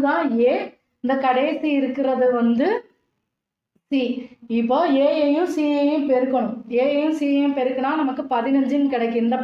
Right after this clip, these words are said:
பதினஞ்சு வர்ற மாதிரி நம்ம ரெண்டு நம்பர் கண்டுபிடிக்கணும். இப்போ ஒண்ணையும் பதினஞ்சையும் பெருக்கணும்னா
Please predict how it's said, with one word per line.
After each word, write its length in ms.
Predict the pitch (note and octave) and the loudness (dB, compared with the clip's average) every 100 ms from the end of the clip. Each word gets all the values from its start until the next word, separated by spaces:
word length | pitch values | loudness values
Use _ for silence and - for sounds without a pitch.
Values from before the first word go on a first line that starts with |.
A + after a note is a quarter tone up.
| A#3+ | -2
பதினஞ்சு 560 | A3+ D4 D#4+ C#4+ C4+ A#3+ | -2 0 0 2 2 2
வர்ற 200 | A3+ A#3 C#4 B3 | 0 0 0 0
மாதிரி 400 | A#3 A#3 B3+ F#4+ - - _ _ _ _ _ _ _ _ _ _ _ - A#3 | 0 0 0 -2 -6 -12 _ _ _ _ _ _ _ _ _ _ _ -6 -2
நம்ம 220 | B3+ D4 F4 B3+ | 0 0 -2 -2
ரெண்டு 300 | C4 D4+ E4 C#4 | 0 0 0 0
நம்பர் 320 | B3+ C4+ D4 | 0 0 -2
கண்டுபிடிக்கணும். 600 | C4 B3 B3+ A#3 A#3 A3 - _ A#3+ | -2 0 0 -2 -4 -6 -10 _ -6
இப்போ 160 | B3 D#4+ C#4+ | 0 2 2
ஒண்ணையும் 440 | C4+ D4 D#4 E4 F#4 C#4+ | 2 2 2 0 -2 -2
பதினஞ்சையும் 680 | C#4 D4+ D4 C#4 D#4+ C#4+ | 0 0 2 0 0 0
பெருக்கணும்னா 680 | D4 D4 D#4+ D4+ C#4 B3 A#3+ | 0 0 0 -2 0 -2 -2